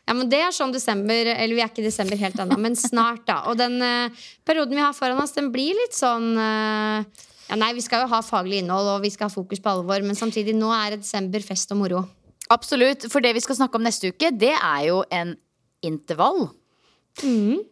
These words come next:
Speaker 2: Dette her, eh, gleder jeg meg litt til, fordi, eh, skal vi se, altså,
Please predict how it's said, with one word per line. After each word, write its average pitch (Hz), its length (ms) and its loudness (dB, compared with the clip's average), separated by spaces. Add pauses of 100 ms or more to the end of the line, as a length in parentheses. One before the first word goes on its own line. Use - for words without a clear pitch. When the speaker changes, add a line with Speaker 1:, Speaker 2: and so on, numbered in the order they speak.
(100)
Speaker 2:
Dette 269 240 2
her, 302 340 4
eh, 269 460 4
gleder 220 320 2
jeg 156 160 2
meg 170 160 0
litt 147 120 -4
til, 202 280 2 (160)
fordi, 247 340 2 (220)
eh, 240 880 2 (880)
skal - 240 -6
vi 214 80 -2
se, 208 260 0 (800)
altså, 277 240 4